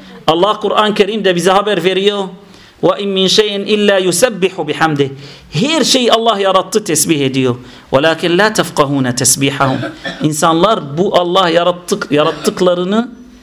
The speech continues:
nasıl tesbih ediyorlar anlamaz insan. Bu toprak insandan rahatsız,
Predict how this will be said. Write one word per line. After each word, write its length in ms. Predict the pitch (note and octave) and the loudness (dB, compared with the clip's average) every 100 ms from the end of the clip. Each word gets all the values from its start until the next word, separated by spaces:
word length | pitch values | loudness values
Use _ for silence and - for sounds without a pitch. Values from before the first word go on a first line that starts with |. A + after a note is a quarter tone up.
| _ _ _ _ _ _ - C#3+ | _ _ _ _ _ _ -8 -4
nasıl 360 | E3+ B3+ C4 | 0 -2 -2
tesbih 360 | A3 G#3+ G#3+ A3 | -2 -4 -2 -4
ediyorlar 480 | G#3 G#3+ G#3+ G3 F#3+ | -2 -2 -2 -2 -2
anlamaz 580 | D3 C#3+ C#3 C3+ B2+ | 0 2 2 0 -2
insan. 360 | - B2 - - - - - - - - - - _ - | -6 -6 -8 -12 -16 -20 -20 -20 -20 -20 -20 -20 _ -8
Bu 320 | C3+ G#3 C4 | -2 0 2
toprak 800 | A#3+ G#3+ F3+ F#3+ A3+ B3 - - - - - | 0 -2 0 2 2 -2 -14 -18 -20 -20 -4
insandan 680 | D#3 D3+ F3+ E3 D#3 F#3 F#3+ | -2 2 2 0 2 0 2
rahatsız, 760 | D3+ C3+ C3+ - D#3 B2+ - | 0 0 -4 0 0 -2 -6